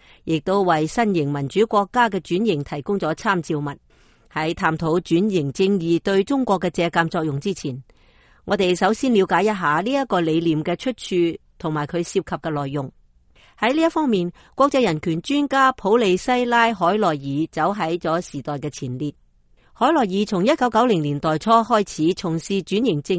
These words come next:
義嘅研究。佢撰寫嘅名為《不可言喻嘅真理：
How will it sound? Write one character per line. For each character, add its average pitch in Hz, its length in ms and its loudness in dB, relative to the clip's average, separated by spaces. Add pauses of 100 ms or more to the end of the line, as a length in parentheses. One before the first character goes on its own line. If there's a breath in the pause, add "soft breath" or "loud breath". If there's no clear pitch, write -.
義 160 100 -2
嘅 165 100 -4
研 143 200 -6
究。 143 320 -6 (440 soft breath)
佢 254 160 0
撰 269 220 2
寫 247 240 0
嘅 254 80 0
名 160 240 -2
為 139 240 -8 (480 soft breath)
《不 - 20 -6
可 208 140 4
言 156 260 -2
喻 151 140 -4
嘅 165 140 -4
真 190 240 -2
理： 135 260 -8